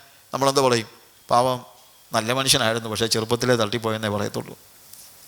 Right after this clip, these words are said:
ഒരുപക്ഷെ ഹാനോക്കിനെ കുറിച്ച് വന്ന ആളുകളൊക്കെ അങ്ങനെ പറഞ്ഞു കാണും. ഹാനോക്ക് അത്രയും വർഷങ്ങളെ ജീവിച്ചുള്ളൂ. പക്ഷേ വേറൊരു കാര്യമുണ്ട്, ഹാനോക്ക്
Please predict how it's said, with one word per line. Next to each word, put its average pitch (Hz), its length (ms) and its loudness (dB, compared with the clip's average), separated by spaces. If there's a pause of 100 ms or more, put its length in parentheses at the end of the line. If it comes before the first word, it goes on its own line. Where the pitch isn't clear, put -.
(540)
ഒരുപക്ഷെ 143 340 6
ഹാനോക്കിനെ 156 360 2
കുറിച്ച് 165 260 2
വന്ന 147 140 0
ആളുകളൊക്കെ 147 420 2
അങ്ങനെ 135 180 0
പറഞ്ഞു 120 260 -2
കാണും. 104 220 -2 (1700)
ഹാനോക്ക് 202 340 4
അത്രയും 208 300 4
വർഷങ്ങളെ 196 380 6
ജീവിച്ചുള്ളൂ. 180 540 2
പക്ഷേ 127 220 2
വേറൊരു 147 240 0
കാര്യമുണ്ട്, 113 400 -4 (260)
ഹാനോക്ക് 123 520 0